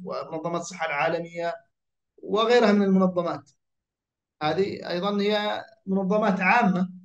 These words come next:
وغير ربحية، وغير، لما نقول غير ربحية يعني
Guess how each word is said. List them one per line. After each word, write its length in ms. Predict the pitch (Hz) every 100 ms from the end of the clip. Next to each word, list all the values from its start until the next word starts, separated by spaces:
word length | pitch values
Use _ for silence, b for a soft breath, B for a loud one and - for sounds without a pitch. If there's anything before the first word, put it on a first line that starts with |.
| 175
وغير 680 | 180 180 185 185 214 202
ربحية، 500 | 185 185 196 196 208 _ _ _ _ _ _ _ _ _ _ _ _ _ _ _ _ _ -
وغير، 320 | 170 240 220 196 180 180 -
لما 200 | 185 190
نقول 240 | 208 196 202
غير 280 | 208 214 190
ربحية 260 | 180 220
يعني 240 | 202 180